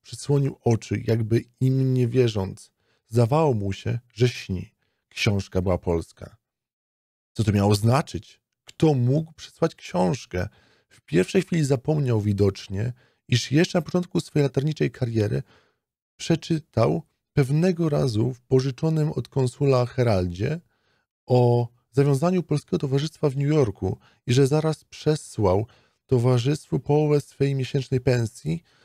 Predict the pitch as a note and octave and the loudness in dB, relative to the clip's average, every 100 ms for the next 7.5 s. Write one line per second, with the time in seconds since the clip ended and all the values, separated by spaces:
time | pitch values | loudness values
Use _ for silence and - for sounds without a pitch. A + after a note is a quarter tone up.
0 | _ - - D3 D3+ C#3+ C3 B2 D#3 - | _ -20 -8 -2 0 2 0 0 -2 -2
1 | D3 C#3 C3+ C#3 C#3 - C3 B2 A2 A2 | -4 -2 0 0 0 0 2 2 0 -2
2 | A#2 G2+ F#2 E2 D#2 - _ _ _ _ | -2 0 0 0 -6 -12 _ _ _ _
3 | _ _ _ - C#3 B2+ F#3 - _ - | _ _ _ 0 2 2 0 -2 _ -2
4 | F2+ A#2+ _ - A#2 A#2 A#2+ A2+ E3 D3 | 0 -2 _ -2 0 2 0 0 0 0
5 | G#2+ - F#2+ B2 B2 - - E3+ E3 - | -2 -4 -4 -4 -6 -6 -2 0 -2 -2
6 | C3+ F2+ - F#2 A2+ _ _ _ _ _ | -2 -2 -6 -12 -12 _ _ _ _ _
7 | _ - G3+ - C3 | _ 0 0 2 0